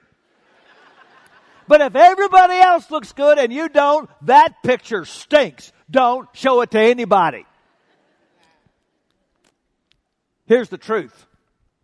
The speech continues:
I like me some me. And me worship is the most popular religion in the world. And it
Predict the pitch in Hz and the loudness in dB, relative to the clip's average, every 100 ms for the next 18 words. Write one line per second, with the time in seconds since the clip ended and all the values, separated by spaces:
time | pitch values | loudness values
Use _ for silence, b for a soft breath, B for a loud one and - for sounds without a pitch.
0 | _ _ _ _ _ _ _ _ _ - | _ _ _ _ _ _ _ _ _ -4
1 | 226 254 190 170 156 190 170 - 139 131 | 0 0 0 -4 -6 -6 -6 -12 -18 -10
2 | 160 151 95 _ _ _ _ _ _ _ | -10 -10 -14 _ _ _ _ _ _ _
3 | _ _ _ _ _ _ _ _ _ _ | _ _ _ _ _ _ _ _ _ _
4 | _ _ - 180 175 269 330 302 254 - | _ _ -8 -8 -6 -4 -2 0 -2 -4
5 | 139 - _ _ _ _ _ _ _ _ | -18 -20 _ _ _ _ _ _ _ _
6 | _ _ _ _ _ _ 180 208 190 165 | _ _ _ _ _ _ -6 -6 -10 -12
7 | - 208 196 190 190 180 190 156 175 175 | -6 -6 -6 -10 -10 -6 -8 -8 -16 -16
8 | 190 233 135 _ _ _ _ _ _ _ | -14 -14 -16 _ _ _ _ _ _ _
9 | _ _ _ _ _ _ _ _ _ _ | _ _ _ _ _ _ _ _ _ _
10 | _ 233 254 | _ -4 -2